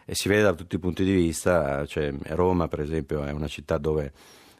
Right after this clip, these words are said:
il trasporto pubblico funziona malissimo e uno può vedere in questa, in questa inchiesta, ma anche prima di questa inchiesta, quanto, eh, quante assunzioni clientelari, quanto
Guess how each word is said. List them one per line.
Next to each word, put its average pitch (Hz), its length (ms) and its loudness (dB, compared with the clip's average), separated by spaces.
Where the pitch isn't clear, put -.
il 80 180 -6
trasporto 85 540 -2
pubblico 82 680 0
funziona 85 380 -2
malissimo 85 680 -2
e 95 80 0
uno 101 180 4
può 87 120 2
vedere 87 320 2
in 78 100 0
questa, 76 560 -2
in - 100 -6
questa 82 260 0
inchiesta, 92 480 0
ma 73 160 -4
anche 80 260 -2
prima 82 260 2
di 73 100 -2
questa 76 260 -6
inchiesta, 82 580 0
quanto, 113 720 2
eh, 80 40 -4
quante 107 360 2
assunzioni 92 500 2
clientelari, 90 800 2
quanto 92 680 0